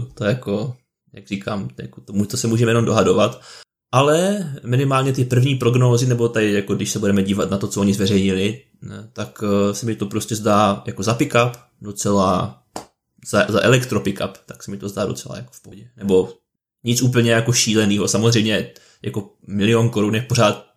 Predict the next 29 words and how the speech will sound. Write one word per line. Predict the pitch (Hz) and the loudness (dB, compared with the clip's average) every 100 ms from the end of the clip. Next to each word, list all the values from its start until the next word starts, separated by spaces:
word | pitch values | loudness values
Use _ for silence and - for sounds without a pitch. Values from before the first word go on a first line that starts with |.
| _ | _
hrozně | 117 107 117 | -6 -4 0
moc | 104 110 | 0 0
peněz, | 113 101 98 - - | 0 2 0 -2 -2
ale | 92 98 101 - - _ _ _ - | 0 2 2 0 -12 _ _ _ -16
jako | 104 104 | -8 -4
když | 98 98 - - | -2 -2 -4 -2
to | 117 | 2
dáš | 107 120 | 2 2
do | |
kontextu, | 101 110 107 - 117 98 - _ _ _ _ 101 | 0 -2 -2 -2 -4 -4 -8 _ _ _ _ -4
eh, | 104 104 101 98 143 101 - | 0 2 2 2 -2 -8 -4
toho, | 98 110 107 | -2 0 0
co | - | -2
za | 117 | -2
to | 110 | 0
dostaneš, | 98 - 101 101 131 - - | 0 2 2 2 -2 -6 -4
za | 113 | -2
ty | 113 | 0
peníze, | 95 98 98 104 107 127 _ _ _ _ | 0 2 2 0 -4 -6 _ _ _ _
tak, | - 101 - 110 107 101 | -8 -8 -6 -2 0 0
eh, | |
se | - | -2
mi | 107 | -4
to | 101 107 | -4 -2
nezdá | 104 104 98 98 98 98 110 _ _ _ | -2 -2 2 2 2 -2 -6 _ _ _
až | - 123 - - | -2 0 -2 -4
tak | 104 - | -6 -2
jako | 101 98 101 | -4 -2 -6
přemrštěné. | - 98 - - 98 - | -4 -4 -4 -4 -8 -10